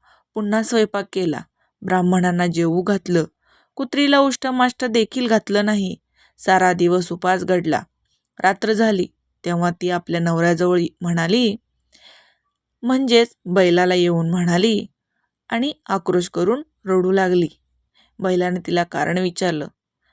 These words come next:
तशी म्हणाली, "मी उपाशी आहे.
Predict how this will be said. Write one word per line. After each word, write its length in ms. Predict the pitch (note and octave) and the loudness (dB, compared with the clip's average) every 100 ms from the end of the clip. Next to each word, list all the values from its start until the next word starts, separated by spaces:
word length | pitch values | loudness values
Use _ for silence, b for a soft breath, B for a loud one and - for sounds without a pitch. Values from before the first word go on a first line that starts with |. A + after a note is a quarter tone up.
| _ - | _ -6
तशी 240 | G3+ - | -4 -2
म्हणाली, 460 | G3 F#3 F3+ F3 E3+ _ _ _ _ _ | -2 -2 -2 -2 -6 _ _ _ _ _
"मी 140 | C#4+ D4+ | -4 -2
उपाशी 460 | D4+ C#4+ C4+ C4 | 0 0 0 2
आहे. 320 | C#4+ C4 G#3 | 2 2 0